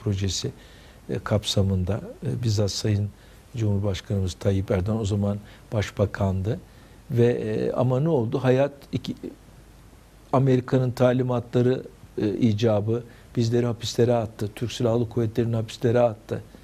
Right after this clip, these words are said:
Yani güvenlikte tamamen Amerika projeleri, Kürt açılımları, Ermeni açılımları, e, a-, şeyler, akil adamlar falan filan Türkiye bölünmeye doğru gidiyordu.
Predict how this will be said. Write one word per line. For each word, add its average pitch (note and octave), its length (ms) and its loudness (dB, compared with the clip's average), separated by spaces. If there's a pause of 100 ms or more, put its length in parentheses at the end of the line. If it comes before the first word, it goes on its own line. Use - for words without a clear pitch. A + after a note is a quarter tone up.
(200)
Yani A2 200 0
güvenlikte A2+ 760 2 (360)
tamamen B2 480 0
Amerika B2+ 480 2
projeleri, G2+ 640 0 (440)
Kürt B2 260 -2
açılımları, G2+ 580 -2
Ermeni A#2 500 -2
açılımları, G#2 720 -4 (440)
e, - 40 -6 (400)
a-, B2 400 0
şeyler, G#2+ 600 -2 (260)
akil A#2 400 2
adamlar G#2 440 -4
falan B2+ 360 -4
filan D#3 320 -4 (260)
Türkiye D#3 340 0
bölünmeye E3 500 0
doğru A2+ 180 0
gidiyordu. E3 480 0